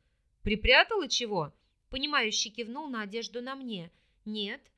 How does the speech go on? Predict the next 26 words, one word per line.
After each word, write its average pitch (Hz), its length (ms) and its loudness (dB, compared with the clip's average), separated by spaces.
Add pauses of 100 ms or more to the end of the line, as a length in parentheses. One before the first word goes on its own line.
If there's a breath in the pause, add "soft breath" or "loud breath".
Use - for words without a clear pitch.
(300)
только 254 280 0
книги 320 340 -4
взяла 226 340 -6
не 214 100 -10
по 220 100 -18
программе», 240 680 -6 (120)
честно 240 420 -6
ответила 220 440 -12
ему. 202 380 -12 (460)
«Ну-ну», 269 600 -4 (360)
покачал 247 480 0
головой 233 400 -4
старик, 240 440 -2
не 240 120 -8
очень 247 340 -4
поверив 220 420 -8
моим 208 220 -12
словам. 208 540 -4 (440)
«Заходи, 339 560 2
располагайся, 254 840 2
кормить 240 400 -2
буду 233 200 -12
два 220 220 0
раза 202 220 0
в 180 60 -12
день, 277 340 0